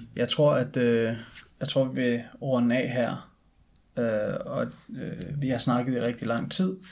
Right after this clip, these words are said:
øh, hvilket jeg også regnede med, at vi kom til, fordi at, øh, jeg vidste jo, at, øh, I begge to havde rigtig meget at sige. Øhm, så jeg vil, jeg vil sige tusind tak, fordi at I kom og delte den her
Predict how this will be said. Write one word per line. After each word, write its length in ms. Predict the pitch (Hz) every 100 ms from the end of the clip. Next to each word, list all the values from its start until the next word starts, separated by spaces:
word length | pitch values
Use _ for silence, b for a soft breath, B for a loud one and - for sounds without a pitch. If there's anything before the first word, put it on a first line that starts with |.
| B B B - -
øh, 100 | 123
hvilket 180 | 123 135
jeg 80 | 120
også 180 | 113 123
regnede 240 | 135 143
med, 240 | 127 143 165 - -
at 100 | 120
vi 60 |
kom 180 | 123 117
til, 200 | 117 165
fordi 320 | 165 147 131 -
at, 300 | 117 - 120
øh, 300 | 117 110 110
jeg 100 | 117
vidste 260 | 131 -
jo, 60 | 120
at, 360 | 104 117 -
øh, 400 | 76 110 107 107 92 139 - - _ -
I 100 | 165
begge 240 | 123 120
to 220 | 120 131
havde 160 | 120 120
rigtig 240 | 120 123 131
meget 240 | 117 120
at 60 | 123
sige. 380 | 120 120 131 B B B B B B _ _
Øhm, 420 | 120 110 107 104 104 - -
så 180 | - 120
jeg 220 | 110 107
vil, 580 | 113 110 110 110 101 101
jeg 80 | 117
vil 80 | 127
sige 180 | - 131
tusind 380 | 165 165 - -
tak, 300 | 139 143 - - _ _ _ -
fordi 400 | - - 143 -
at 140 | 107
I 40 | 117
kom 380 | 139 135 - - _ _
og 120 | 135
delte 300 | 135 127 135
den 100 | 123
her 260 | 120 117